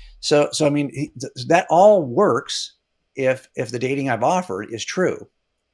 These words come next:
So I'm not as concerned. Yeah, so, so I don't think that if, if, if Acts is written in the eighties, I don't think it has it.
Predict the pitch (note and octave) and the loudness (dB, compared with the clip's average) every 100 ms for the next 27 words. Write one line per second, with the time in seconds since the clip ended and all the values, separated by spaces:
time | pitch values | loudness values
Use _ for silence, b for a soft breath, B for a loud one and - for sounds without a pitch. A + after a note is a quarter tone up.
0 | _ _ _ - C#3+ C3 A#2+ C#3 F#3 C#3+ | _ _ _ -6 0 2 2 2 0 0
1 | - A2+ - G#2+ C3+ F#2 - A2+ - B2+ | -4 -6 -6 -4 -4 -4 -2 -4 -4 0
2 | A#2 D3 B2 C#3 C3 A2 - B2 A#2 G#2+ | 2 0 -2 -8 -6 -8 -8 -10 -8 -8
3 | B2 A2+ _ - C#3+ A2+ D#2 - - - | -6 -8 _ -4 -2 -2 -6 -8 -10 -12
4 | _ _ - - G#2+ G2+ F#2+ - G2 F#2 | _ _ -20 -14 -12 -10 -12 -12 -12 -12
5 | - D#2+ D#2 D#2+ - - _ _ _ _ | -12 -14 -12 -16 -18 -20 _ _ _ _
6 | _ _ _ B2+ A#2+ G#2+ G#2 G#2 G2 | _ _ _ -2 -2 -2 -4 -4 -6